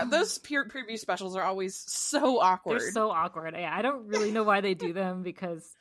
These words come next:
Speaker 2: I mean, half those movies change and disappear, and
Speaker 1: Yeah, that's
Speaker 2: uh,
Speaker 1: true.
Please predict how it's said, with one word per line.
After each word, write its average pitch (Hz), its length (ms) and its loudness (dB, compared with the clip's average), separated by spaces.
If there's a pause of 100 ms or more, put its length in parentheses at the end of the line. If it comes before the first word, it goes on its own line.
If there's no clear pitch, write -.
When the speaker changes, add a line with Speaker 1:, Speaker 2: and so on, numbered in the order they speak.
Speaker 2:
I 226 100 -2
mean, 214 100 0
half 233 260 6
those 220 300 0
movies 202 400 -4
change 202 520 0
and 180 100 -4
disappear, 190 920 -4
and 170 600 -8
Speaker 1:
Yeah, 240 100 -6 (680)
that's 180 180 -2
Speaker 2:
uh, 160 180 -4
Speaker 1:
true. 233 240 -12